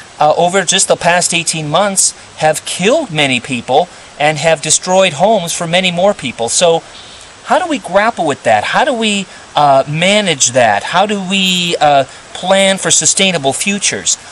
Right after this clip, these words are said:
All this has to do with geography. So geography is a completely relevant subject for the twenty-first century. I can't really think of anything more relevant than geography to help us to, to grapple with, uh, our changing and complex world. So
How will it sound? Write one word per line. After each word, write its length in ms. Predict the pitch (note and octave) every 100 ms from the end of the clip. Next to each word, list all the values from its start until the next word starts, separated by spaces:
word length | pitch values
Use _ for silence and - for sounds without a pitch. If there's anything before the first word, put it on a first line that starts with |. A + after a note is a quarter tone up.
| - -
All 240 | G#3+ E4+
this 220 | F#3 F#3
has 220 | F#3 F#3 -
to 60 |
do 140 | E3+ G3
with 140 | F#3+
geography. 640 | - F3+ A#3 E3 B2+ F#2+
So 220 | - - F3
geography 680 | C#3+ G3 C#4+ A#3 - F3
is 140 | D#3 D3+
a 80 |
completely 580 | C3 D#3 - A3+ C#4 F3+
relevant 600 | C#3 C#3+ A#3 C4 C#3+ C#3
subject 540 | C#3 A3 B3 - G#2+ -
for 640 | - - - - F3 G3+
the 80 | F3+
twenty-first 540 | - F#3+ F3+ E3+ D3+
century. 400 | - A#3+ - G#2
I 100 | D3
can't 240 | - G3+ F3
really 160 | F3
think 220 | D3+ G#3
of 80 | E3
anything 320 | E3 E3 E3+
more 260 | D#3 E3 F#3
relevant 440 | E3+ F#3+ D3+ D3
than 100 | C#3+
geography 720 | B2+ C3+ E3 F#3 D3+ - A#2 B2+ - - -
to 100 | C#3+
help 240 | E3+ F3+
us 140 | E3+ -
to, 160 | D3+ C#3+ - -
to 80 | D3+
grapple 560 | C3 C#3 E3+ F#3+ E3+ C3
with, 340 | B2+ C3 - - - -
uh, 240 | C3+ C3 -
our 320 | C#3+ D3 D3 - - -
changing 600 | - F#3 F#3+ F#3 F#3+ F#3
and 180 | C#3+ C3
complex 640 | - F3 D#3+ E3+ D#3 -
world. 420 | D3+ D#3+ C3 D#2+ - - - -
So 400 | - G#3 F#3+